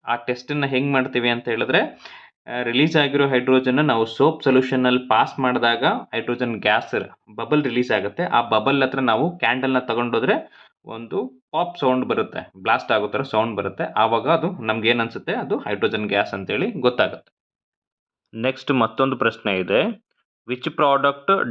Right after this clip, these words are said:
does not released when acid react with metal carbonate ಅಂತಿದೆ.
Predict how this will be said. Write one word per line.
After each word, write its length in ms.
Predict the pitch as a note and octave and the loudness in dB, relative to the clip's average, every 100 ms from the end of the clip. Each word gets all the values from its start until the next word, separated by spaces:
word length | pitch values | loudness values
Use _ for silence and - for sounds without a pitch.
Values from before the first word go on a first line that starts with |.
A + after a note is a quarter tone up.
| A#2 | 0
does 360 | A#2+ A#2+ - | -2 -2 0
not 360 | B2 C#3+ D#3+ - G3+ - A2+ | 4 4 2 2 2 2 0
released 480 | A#2 B2+ E3+ D#3 D3 | 2 4 4 2 2
when 320 | C#3 A#2 A2+ D#3 | 2 2 -2 -4
acid 580 | - G#2 A2 C3 C#3+ C3 | -4 -2 -2 -2 -4 0
react 500 | A2 A#2 C3 - A#2 | 2 2 -2 -4 -2
with 240 | A#2+ - A3 G3 A2 | -2 0 0 0 -4
metal 300 | G#2 B2+ C#3 | -2 0 -2
carbonate 680 | C#3+ A2 G#2+ G2+ G2+ F#2+ F#2+ | 2 0 2 -2 0 -2 -4
ಅಂತಿದೆ. 300 | A#2 C3 | -4 0